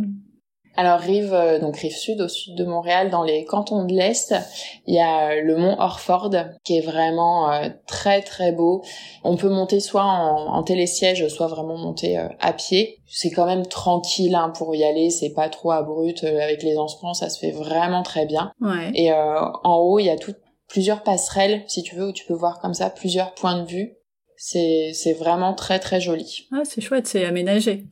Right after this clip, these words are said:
Speaker 1: Ouais.
Speaker 2: Ouais. Et ça, c'est, euh, combien de temps pour, euh, pour y parvenir ?
Speaker 1: Alors là, de Montréal, c'est un peu plus loin. Je sais plus combien de temps on avait mis, peut-être deux heures de route.
Speaker 2: Ça se fait.
Speaker 1: Ah oui, bah, tu sais, on a pris l'habitude, hein, euh,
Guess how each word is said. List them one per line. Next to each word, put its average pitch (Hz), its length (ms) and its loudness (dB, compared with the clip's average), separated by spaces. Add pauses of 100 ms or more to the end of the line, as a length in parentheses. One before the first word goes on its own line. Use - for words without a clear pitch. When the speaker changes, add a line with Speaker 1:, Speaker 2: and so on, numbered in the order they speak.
(440)
Speaker 1:
Ouais. 185 300 0 (420)
Speaker 2:
Ouais. 220 200 -2 (100)
Et 202 80 2
ça, 220 200 2
c'est, 202 320 2
euh, 190 100 2
combien 190 300 -2
de 190 140 -4
temps 208 220 0
pour, 190 300 -4
euh, 180 240 -6 (100)
pour 196 160 -4
y 180 60 -2
parvenir ? 185 640 -6 (240)
Speaker 1:
Alors 180 140 2
là, 190 100 4
de 202 60 -2
Montréal, 180 380 0
c'est 190 120 -8
un 160 280 -6
peu 202 140 -2
plus 190 380 -8
loin. 175 420 -8
Je 185 140 -10
sais - 180 -8
plus - 160 -20
combien 196 240 -4
de 180 60 -14
temps 185 200 -14
on 180 40 -14
avait 165 240 -10
mis, 175 160 -10
peut-être 165 320 -2
deux 160 260 2
heures 170 440 -2
de 175 120 -2
route. 170 380 -6 (120)
Speaker 2:
Ça 175 200 -4
se - 120 -6
fait. 240 180 -2 (160)
Speaker 1:
Ah 190 140 6
oui, 196 160 8
bah, 165 220 2
tu - 80 -12 (180)
sais, - 120 -2
on 196 120 2
a 170 100 4
pris 175 180 -4
l'habitude, 170 500 0
hein, 160 220 -2 (200)
euh, 156 100 -6